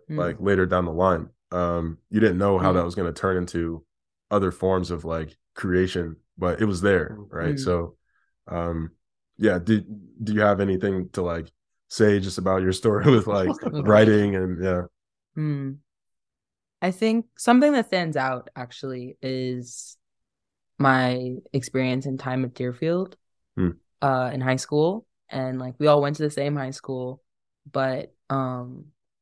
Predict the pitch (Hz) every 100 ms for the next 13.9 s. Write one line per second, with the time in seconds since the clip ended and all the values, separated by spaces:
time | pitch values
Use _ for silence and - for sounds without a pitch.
0 | _ 147 147 147 - 151 143 139 147 _
1 | _ _ _ _ _ _ _ _ - 147
2 | 151 156 143 135 - 131 131 135 127 127
3 | 127 131 _ 107 101 135 131 123 117 143
4 | 143 135 131 131 123 - 131 - 135 123
5 | 123 127 127 143 156 165 180 _ _ _
6 | - 151 147 139 - 156 151 147 - 139
7 | 131 135 - 139 139 151 156 - 143 147
8 | 139 - 143 135 151 170 170 156 139 139
9 | 139 127 120 - 147 139 127 120 127 _
10 | _ _ _ _ _ _ _ _ - 160
11 | 151 - - - 151 151 135 131 131 -
12 | 151 139 131 - 127 127 156 - 156 160
13 | 165 175 175 175 185 190 190 196